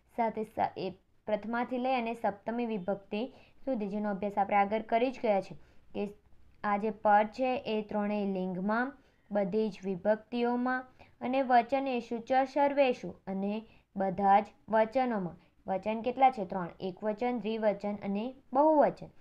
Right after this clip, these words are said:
તો આ ત્રણેય વચનોમાં વ્યતિ તદ વ્યયમ,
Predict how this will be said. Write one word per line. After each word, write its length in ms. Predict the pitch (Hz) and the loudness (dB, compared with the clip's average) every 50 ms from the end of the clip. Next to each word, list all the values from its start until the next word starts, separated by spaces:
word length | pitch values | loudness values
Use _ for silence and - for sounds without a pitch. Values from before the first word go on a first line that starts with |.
| - - - - - | -20 -20 -20 -16 -8
તો 60 | - 185 | -6 -4
આ 180 | - 196 202 | -2 0 -2
ત્રણેય 500 | 196 - 208 208 202 214 226 240 269 302 | -2 -2 -2 -2 -2 0 0 2 2 2
વચનોમાં 720 | 302 269 247 220 208 - 240 233 226 220 214 196 170 - - - - - - - - - - - _ - _ - - - - - - - - _ - - - - - - - - _ - - _ - _ _ _ - - _ _ - | 4 6 4 4 4 2 -4 -4 -2 -2 -2 -4 -4 -6 -10 -16 -20 -20 -20 -20 -20 -20 -20 -20 _ -20 _ -20 -20 -20 -20 -20 -20 -20 -20 _ -20 -20 -20 -20 -20 -20 -20 -20 _ -20 -20 _ -20 _ _ _ -20 -20 _ _ -6
વ્યતિ 560 | 233 220 233 214 220 220 220 - 285 302 294 | -4 -2 0 0 0 -2 -2 -2 -2 -2 -2
તદ 380 | 294 - 254 254 262 269 254 | 2 6 8 8 8 6 4
વ્યયમ, 440 | 294 254 262 285 262 240 202 180 175 | 0 2 2 4 4 4 2 -2 -4